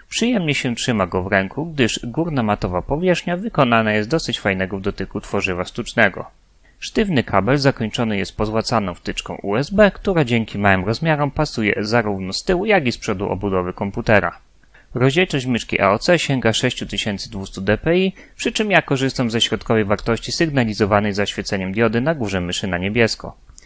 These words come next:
Tutaj mała uwaga. Zmiana rozdzielczości jest oznajmiana krótkim świeceniem diody na odpowiedni kolor, po czym wraca ona do wartości domyślnej, u mnie jest to kolor czerwony.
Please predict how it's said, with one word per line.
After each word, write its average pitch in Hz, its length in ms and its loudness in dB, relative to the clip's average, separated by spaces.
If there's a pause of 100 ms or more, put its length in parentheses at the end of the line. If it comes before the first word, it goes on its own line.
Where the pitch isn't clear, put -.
(180)
Tutaj - 240 0
mała 117 260 6
uwaga. 95 420 0 (560)
Zmiana 156 440 4
rozdzielczości 123 640 2
jest 185 240 -2
oznajmiana 131 480 2
krótkim 143 400 -2
świeceniem 107 460 -2
diody 107 260 2
na 104 100 0
odpowiedni 92 480 -2
kolor, 98 380 4 (260)
po 381 100 0
czym 185 160 2
wraca 143 300 2
ona 123 140 4
do 113 100 0
wartości 104 460 -2
domyślnej, 131 560 2 (240)
u 202 80 4
mnie 160 160 4
jest 107 140 0
to 107 100 0
kolor 90 300 -2
czerwony. 107 460 -2